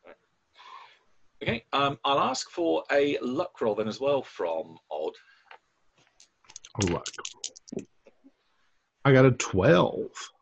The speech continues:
Speaker 1: Hey.
Speaker 2: That is, uh, really good.
Speaker 1: Right, yeah, you can follow it up with a D three.
Speaker 2: Uh, one.
Speaker 1: Okay.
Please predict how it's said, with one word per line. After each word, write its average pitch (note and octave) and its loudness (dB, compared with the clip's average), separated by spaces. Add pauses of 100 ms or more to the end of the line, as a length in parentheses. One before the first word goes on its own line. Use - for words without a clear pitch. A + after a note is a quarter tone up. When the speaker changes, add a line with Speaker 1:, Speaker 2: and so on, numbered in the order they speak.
(720)
Speaker 1:
Hey. D3+ 0
Speaker 2:
That A2 6
is, G#2+ 4
uh, G2+ 6
really G2 6
good. D#2 -4 (1080)
Speaker 1:
Right, - 0
yeah, C3 2
you B2 0
can A#2+ -10
follow B2+ 0
it B2 -6
up C3 -2
with B2 -10
a A#2 -12
D B2+ -2
three. E3 -4 (3500)
Speaker 2:
Uh, A#2+ 6
one. A#2 6 (920)
Speaker 1:
Okay. E3+ -4